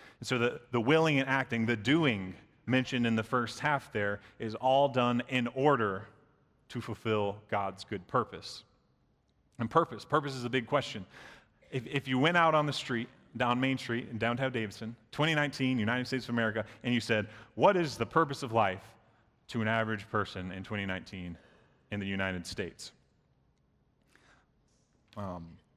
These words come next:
yikes. What's the purpose of life?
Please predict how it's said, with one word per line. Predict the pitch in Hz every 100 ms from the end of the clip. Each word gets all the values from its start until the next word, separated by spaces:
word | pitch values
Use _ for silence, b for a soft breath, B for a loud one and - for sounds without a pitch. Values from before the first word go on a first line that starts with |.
| _ - -
yikes. | 80 - - B B B B B -
What's | 165
the | 160
purpose | - 175 151 143
of | 117
life? | 107 82 -